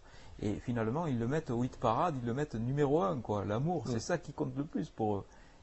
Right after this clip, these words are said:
Speaker 1: Et puis c'est ça qui est magnifique, il faut les écouter.
Speaker 2: Tout à fait. Là, en quelque sorte, vous sortez, et c'est fort bien, puisque vous avez des, des réponses à apporter, vous sortez du monde étroit de la médecine. Vous entrez dans, euh, le domaine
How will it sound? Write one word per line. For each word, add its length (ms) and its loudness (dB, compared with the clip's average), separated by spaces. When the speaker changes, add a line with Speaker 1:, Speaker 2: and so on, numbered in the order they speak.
Speaker 1:
Et 40 -10
puis 120 -10
c'est 140 -10
ça 140 -8
qui 120 -12
est 40 -6
magnifique, 420 -8
il 40 -18
faut 140 -6
les 140 -6
écouter. 300 -12
Speaker 2:
Tout 180 -6
à 80 4
fait. 240 -4
Là, 200 8
en 60 4
quelque 320 2
sorte, 420 2
vous 320 0
sortez, 480 2
et 40 0
c'est 160 0
fort 240 4
bien, 260 4
puisque 220 -8
vous 140 -2
avez 280 2
des, 240 -6
des 100 0
réponses 360 -2
à 40 6
apporter, 320 4
vous 120 0
sortez 440 2
du 260 -4
monde 300 4
étroit 280 8
de 80 0
la 60 6
médecine. 460 -4
Vous 180 -6
entrez 500 2
dans, 680 4
euh, 380 -2
le 240 2
domaine 640 4